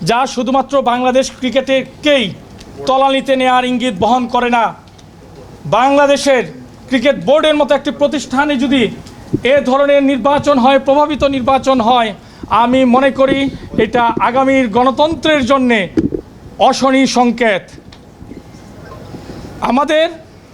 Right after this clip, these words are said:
প্রতিটি প্রতিষ্ঠান, রাজনৈতিক দলগুলো যদি এটা অনুভব করতে পারে, তাহলেই কিন্তু গণতন্ত্রের সঠিক পথে বাংলাদেশ থাকবে। আপনাদের কাছে অনুরোধ করছি,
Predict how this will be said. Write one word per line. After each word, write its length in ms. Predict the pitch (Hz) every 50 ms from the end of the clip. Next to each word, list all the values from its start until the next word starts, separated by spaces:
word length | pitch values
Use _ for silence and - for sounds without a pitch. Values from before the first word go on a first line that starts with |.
| - - -
প্রতিটি 360 | - 277 277 285 294 226 311
প্রতিষ্ঠান, 720 | 294 226 285 277 240 330 294 - - - 269 302 320 320 330 - - - - - - - -
রাজনৈতিক 960 | - 175 202 247 294 285 247 226 294 294 294 233 285 294 285 220 202 175 160
দলগুলো 640 | 156 233 262 294 311 302 240 294 294 262 247 208 165 135 - - - - - - - 175
যদি 280 | 160 233 269 220 285 277
এটা 260 | 269 262 - 277 269
অনুভব 480 | 226 220 247 294 320 233 262 320 320 320 -
করতে 260 | 302 294 - - 294
পারে, 400 | - - 247 240 254 262 294 294 - - - - - - -
তাহলেই 380 | 262 220 247 285 294 311 302 -
কিন্তু 320 | - 285 254 202 294 277
গণতন্ত্রের 600 | 220 262 262 262 233 262 262 240 208 262 262 254
সঠিক 360 | - - 254 269 - 294 277 - - -
পথে 300 | 269 247 - 254 262 254
বাংলাদেশ 560 | 214 233 240 240 233 220 233 233 226 226 -
থাকবে। 440 | 214 220 226 202 190 226 220 180 143 - - - - - - - - - - - - -
আপনাদের 500 | - 190 214 - - 262 247 254 262 240
কাছে 260 | 269 254 254 262 269
অনুরোধ 380 | 254 247 254 254 285 302 233 -
করছি, 440 | 302 294 240 226 - 302 302 269